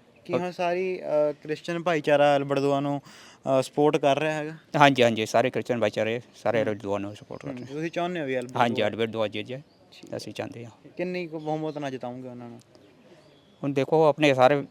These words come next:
Speaker 2: ਜਿੰਨੇ ਵੀ ਰਾਂਚੀ ਵਾਲੇ ਹੈ,
Speaker 1: ਹੂੰ।
Speaker 2: ਸਾਰੇ ਐਲਬਰਟ ਦੂਆ ਨੂੰ ਅਸੀਂ ਦਵਾਂਗੇ।
Speaker 1: ਸਰ, ਲੁਧਿਆਣਾ ਪੱਛਮੀ ਦੀਆਂ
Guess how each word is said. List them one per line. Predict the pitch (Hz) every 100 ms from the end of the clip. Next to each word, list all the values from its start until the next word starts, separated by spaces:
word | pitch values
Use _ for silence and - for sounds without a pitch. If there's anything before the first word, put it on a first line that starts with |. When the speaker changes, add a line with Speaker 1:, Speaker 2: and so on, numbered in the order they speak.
| _ _ -
Speaker 2:
ਜਿੰਨੇ | 127 131 147
ਵੀ | 143
ਰਾਂਚੀ | 127 123 131
ਵਾਲੇ | 123 123
ਹੈ, | 123 117 - 147
Speaker 1:
ਹੂੰ। | 135 120
Speaker 2:
ਸਾਰੇ | 123 131 147
ਐਲਬਰਟ | 127 120
ਦੂਆ | 107 107
ਨੂੰ | 104 104
ਅਸੀਂ | - 107
ਦਵਾਂਗੇ। | - 123 - - - - -
Speaker 1:
ਸਰ, | - 208
ਲੁਧਿਆਣਾ | 202 202 208 170 165
ਪੱਛਮੀ | 180 - 180 170
ਦੀਆਂ | 151 156 151 156